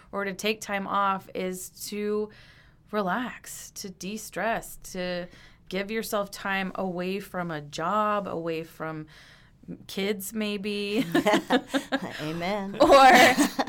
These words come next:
Speaker 2: <laughs>
Speaker 1: or whatever it is, you're taking that time away, and, but then you're causing yourself all this stress planning for it. So
Speaker 2: Right.
Speaker 1: it's nice to have that option. And you,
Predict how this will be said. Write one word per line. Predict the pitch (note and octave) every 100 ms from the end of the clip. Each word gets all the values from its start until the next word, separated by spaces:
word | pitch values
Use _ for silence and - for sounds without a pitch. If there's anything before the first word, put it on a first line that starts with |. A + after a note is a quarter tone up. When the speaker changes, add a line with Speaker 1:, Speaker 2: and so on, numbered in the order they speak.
| - - -
Speaker 2:
<laughs> |
Speaker 1:
or | B3 B3
whatever | B3+ B3 A3+ A#3 B3
it | A3 G3+
is, | A3 A#3 F#3 F#3
you're | G3+ G#3
taking | A3 G#3 G#3
that | F#3+ F#3+
time | A3 A3
away, | G#3 G3+ A3+
and, | G#3 F#3
but | F#3+ F#3+
then | G3+
you're | G3 F3+
causing | - G3+ A3 G#3
yourself | F#3 F3+ F#3+ F3+
all | F#3
this | F3+ F3+
stress | - - G3 F#3 F#3 - - -
planning | - D#4+ F4 F#3+
for | F#3 E3
it. | D#3+ -
So | F3+ F#3 G3
Speaker 2:
Right. | C#3+ - - - -
Speaker 1:
it's | G#3 G3+
nice | B3 C4+ C4+
to | -
have | A3 A#3 A3
that | G3 F#3+ -
option. | G#3 A#3+ - G3 F3+
And | F#3+ G3+
you, | A#3 B3+